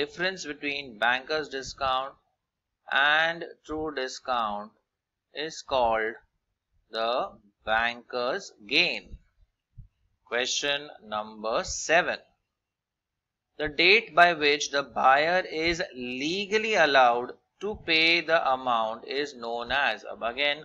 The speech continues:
क्वेश्चन में ही इसका आंसर है, तो इस डेट को हम बोलते हैं लीगल ड्यू डेट या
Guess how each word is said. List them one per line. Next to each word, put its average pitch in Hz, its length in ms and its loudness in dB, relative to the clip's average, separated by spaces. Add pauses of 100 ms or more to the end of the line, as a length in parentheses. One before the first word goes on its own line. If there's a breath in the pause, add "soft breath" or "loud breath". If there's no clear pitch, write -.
क्वेश्चन 117 420 -6
में 123 120 -6
ही 131 240 -10
इसका 110 240 -8
आंसर 196 460 0
है, 143 180 -2
तो - 600 -18 (120)
इस 202 140 -4
डेट 185 320 4
को 165 240 2
हम 143 240 0
बोलते 127 380 -4 (160)
हैं 131 240 -2 (800)
लीगल 151 840 -4
ड्यू 135 400 -6
डेट 117 400 -4
या 127 260 2